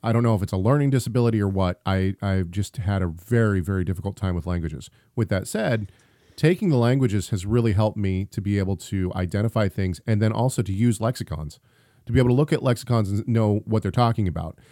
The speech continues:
I might not be able to sit down, pull open a Greek text, and just read out of the Greek text and, and translate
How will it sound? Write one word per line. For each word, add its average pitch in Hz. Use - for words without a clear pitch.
I 131
might 160
not 143
be 147
able 131
to 113
sit 127
down, 117
pull 123
open 120
a 107
Greek 104
text, 110
and 104
just 101
read 113
out 107
of -
the 101
Greek 98
text -
and, 95
and 98
translate 107